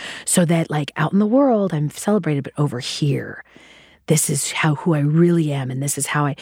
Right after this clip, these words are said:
and, and that split that I grew up with, because in my house it was so, you don't,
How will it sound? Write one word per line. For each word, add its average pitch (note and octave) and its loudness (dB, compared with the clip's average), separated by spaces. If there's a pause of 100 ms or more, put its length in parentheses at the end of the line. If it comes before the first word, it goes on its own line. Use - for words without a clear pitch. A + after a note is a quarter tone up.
(280)
and, F#3 4
and F#3 2
that F3 -2
split - 0 (160)
that D#3+ 0 (360)
I F#3+ 4
grew F3+ 2
up B3 2
with, E3+ 0
because D#3 -2
in D3+ 2
my D#3 2
house F#3 0
it - -10
was D#3+ -10
so, D#3 0 (400)
you E3 0
don't, D#3+ 4